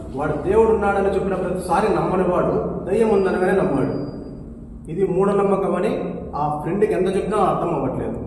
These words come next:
ఇక్కడ ప-, ప-, ప-, ప్రస్తుతం సొసైటీలో చాలామంది మూఢనమ్మకాలు నమ్ముకొని అర్థం డబ్బులు పోగొట్టుకుంటున్నారు, సమయం కే-, సమయం కేటాయించి స-, టైం వేస్ట్ చేసుకుంటున్నారు, అనవసరమైన ఖర్చులన్నీ. తిరుపతికి వెళ్ళడానికే వాళ్ళు పదివేలు ఖర్చు పెట్టుకొని వెళ్తున్నారు.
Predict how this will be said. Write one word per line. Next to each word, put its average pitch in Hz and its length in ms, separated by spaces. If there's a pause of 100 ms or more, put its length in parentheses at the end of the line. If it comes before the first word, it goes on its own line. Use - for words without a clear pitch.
(540)
ఇక్కడ 175 240
ప-, 156 400
ప-, 156 320
ప-, 151 100
ప్రస్తుతం 196 380
సొసైటీలో 185 460
చాలామంది 165 560
మూఢనమ్మకాలు 156 680
నమ్ముకొని 147 440 (600)
అర్థం 131 300
డబ్బులు 139 260
పోగొట్టుకుంటున్నారు, 127 840 (540)
సమయం 180 380
కే-, - 280
సమయం 175 260
కేటాయించి 156 480
స-, 143 280
టైం 160 160
వేస్ట్ 147 220
చేసుకుంటున్నారు, 117 600 (560)
అనవసరమైన 175 460
ఖర్చులన్నీ. 165 800 (380)
తిరుపతికి 220 380
వెళ్ళడానికే 208 520
వాళ్ళు 185 220
పదివేలు 175 300
ఖర్చు 170 240
పెట్టుకొని 170 300
వెళ్తున్నారు. 131 440